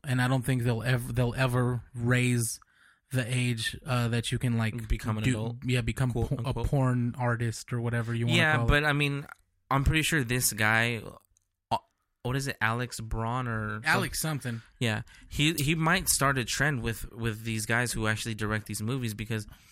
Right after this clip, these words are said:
Speaker 2: I mean, let's just face it, some girls may be too immature, some girls may be mature for their age, but
Speaker 1: Well
Speaker 2: regardless, at the end of the day,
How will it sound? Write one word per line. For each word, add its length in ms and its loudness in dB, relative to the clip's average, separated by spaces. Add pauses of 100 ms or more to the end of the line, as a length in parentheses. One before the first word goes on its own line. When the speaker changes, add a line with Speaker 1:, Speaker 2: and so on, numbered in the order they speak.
(240)
Speaker 2:
I 60 -4
mean, 140 0
let's 140 -2
just 160 -4
face 220 -2
it, 120 -8 (1000)
some 260 0
girls 240 0
may 160 0
be 160 -4
too 240 -2
immature, 560 0
some 240 0
girls 240 -4
may 160 -2
be 180 -6
mature 340 -4
for 200 -2
their 140 0
age, 280 -4
but 160 -2 (280)
Speaker 1:
Well 180 4
Speaker 2:
regardless, 480 -2 (100)
at 140 -2
the 80 -2
end 100 -2
of 60 -4
the 80 -2
day, 300 -2